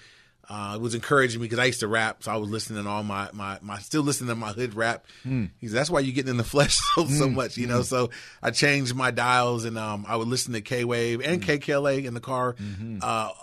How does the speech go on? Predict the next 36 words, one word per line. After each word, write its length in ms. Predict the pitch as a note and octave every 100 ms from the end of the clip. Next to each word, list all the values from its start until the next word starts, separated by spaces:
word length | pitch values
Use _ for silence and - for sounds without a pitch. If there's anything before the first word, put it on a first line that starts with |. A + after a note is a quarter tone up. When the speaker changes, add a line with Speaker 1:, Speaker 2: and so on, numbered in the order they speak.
| - C3
Speaker 1:
all 200 | D3+ E3
the 280 | D3 C3+ A#2+
spoken 840 | - - D3+ C#3+ C#3 A#2+ A2+ G#2 _ _ A2+
radio, 600 | B2 B2+ A#2+ A2 G#2 F#2 F#2+
you 140 | A#2+
know, 140 | G#2+ G2+
s-, 200 | - - A2+
all 120 | C3
the 80 | C#3
guys 220 | C3 B2
that 60 |
were 80 | A2+
speaking. 480 | - - C3+ G#2 G2+
And 180 | B2 B2
I'll 80 | C#3+
be 120 | C#3+
Speaker 2:
Mm-hmm. 160 | C#3 D#3
Speaker 1:
honest, 320 | D3 B2+ - - - - _ _ -
compared 380 | C#3 C3 E3+ E3+
to 80 | D3
where 140 | C#3+
I 40 |
was 160 | D3 C3+
going 220 | C3+ C3+
to 80 | A#2+
church, 420 | - D3 C3 -
it 80 | A#2+
was, 160 | A#2 A2
um, 360 | A#2 A2 G#2 G2
it 100 | B2
was, 280 | B2 - - _ _
I 60 | C#3+
didn't 200 | D#3 C#3
like 220 | C3 C#3
it 100 | C#3
initially. 520 | B2 C#3 - C#3+ D3+